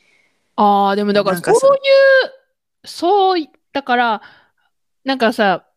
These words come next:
Speaker 1: 今、
Speaker 2: うん。
Speaker 1: 流行ってるっていうか、今、たくさん聞かれてるポッドキャストってさ、
Speaker 2: うん。
Speaker 1: ニュースか、
Speaker 2: うん。
Speaker 1: 英語か、
Speaker 2: うん。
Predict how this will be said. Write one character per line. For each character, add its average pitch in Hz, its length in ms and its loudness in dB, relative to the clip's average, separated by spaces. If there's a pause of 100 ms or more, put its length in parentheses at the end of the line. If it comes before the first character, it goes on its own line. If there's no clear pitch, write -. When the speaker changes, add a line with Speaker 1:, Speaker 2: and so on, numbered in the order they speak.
(140)
Speaker 1:
今、 330 360 -2
Speaker 2:
う 156 60 -6
ん。 202 100 -14 (800)
Speaker 1:
流 254 60 -2
行 262 60 2
っ 262 180 -4
て 220 100 -2
る 190 80 -4
っ 185 60 -4
て 185 100 -10
い 160 40 -6
う 147 40 -10
か、 165 100 -8
今、 214 460 -4 (200)
た 202 120 -16
く - 80 -18
さ 233 160 -6
ん 220 80 -6
聞 - 120 -12
か 240 120 -4
れ 226 60 -4
て 240 100 -8
る 233 120 -2
ポ 233 120 -8
ッ 220 100 -16
ド 220 100 -10
キ 226 100 -14
ャ 226 100 -6
ス - 120 -20
ト 175 100 -10
っ - 80 -10
て 160 120 -16
さ、 185 420 -6 (120)
Speaker 2:
う 190 80 -2
ん。 165 300 -4
Speaker 1:
ニ 277 140 -4
ュ 339 160 0
ー 302 60 -4
ス - 160 -18
か、 220 600 -2 (140)
Speaker 2:
う 180 100 -4
ん。 180 220 -6 (520)
Speaker 1:
英 220 300 -2
語 208 180 -4
か、 302 680 -2
Speaker 2:
う 185 80 -2
ん。 180 240 -2